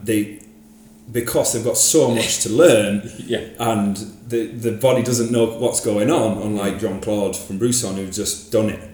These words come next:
Speaker 2: Yeah.
Speaker 1: You know, he's just done it all.
Speaker 2: He doesn't realise he's learned it either.
Speaker 1: No, exactly.
Speaker 2: 'Cause he's only
Speaker 1: He doesn't
Speaker 2: little
Speaker 1: realise
Speaker 2: boy.
Speaker 1: if, if
Speaker 2: Yeah.
Speaker 1: someone asks him to change an output or turn shape, he just does it.
Speaker 2: Mm.
Speaker 1: And he, he, he, he separates or does whatever accordingly
Speaker 2: Yeah.
Speaker 1: to what he needs to do.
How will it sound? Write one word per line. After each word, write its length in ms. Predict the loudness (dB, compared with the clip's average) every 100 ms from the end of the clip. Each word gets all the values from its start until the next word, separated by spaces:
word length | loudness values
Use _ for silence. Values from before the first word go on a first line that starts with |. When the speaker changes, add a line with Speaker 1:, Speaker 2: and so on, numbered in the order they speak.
| 0
Speaker 2:
Yeah. 260 | 4 4
Speaker 1:
You 60 | 4
know, 40 | 0
he's 120 | -2
just 160 | -4
done 160 | -2 -2
it 100 | -2
all. 420 | -4 -2 -2 -4 -14 -20 -20 -16 -4
Speaker 2:
He 100 | 2
doesn't 260 | 2 4 4
realise 320 | 4 4 2
he's 120 | -2
learned 220 | -2 -4
it 120 | -6
either. 280 | -4 -4 -6 -16 -16 -2
Speaker 1:
No, 300 | 0 0 -4 -6
exactly. 380 | -2 -2 0
Speaker 2:
'Cause 80 | -2
he's 180 | -2 -2
only 160 | 0 2
Speaker 1:
He 60 |
doesn't 200 | 2 2
Speaker 2:
little 140 | 4 4
Speaker 1:
realise 200 | 4 0
Speaker 2:
boy. 80 | -2
Speaker 1:
if, 200 | -4 -4
if 80 | -4
Speaker 2:
Yeah. 40 | -2
Speaker 1:
someone 200 | 0 -2
asks 220 | -2 -2
him 140 | -2 -2
to 180 | -4 -2
change 240 | 0 0
an 80 | 0
output 500 | -2 -4 -6 -6 -6
or 220 | -6 -6 -6
turn 300 | -2 -2 -2
shape, 300 | -4 -6 -8 -10
he 80 | -6
just 200 | -6 -4
does 180 | -6 -2
it. 120 | 12
Speaker 2:
Mm. 380 | 12 12 8 -6
Speaker 1:
And 160 | -6
he, 100 | -4 -6
he, 380 | -6 -8 -10 -12
he, 140 | -16 -18 -16 -12
he 300 | -10 -10 -12 -16 -8
separates 480 | -4 -4 -4 -4 -4
or 100 | -4
does 160 | -4 -2
whatever 400 | -4 -2 -4 -4
accordingly 680 | -2 0 0 0 -4 -8 -8
Speaker 2:
Yeah. 160 | -12 -8
Speaker 1:
to 140 | -4
what 180 | -2 -2
he 60 |
needs 240 | -2 -2 -4
to 40 |
do. 360 | 4 4 4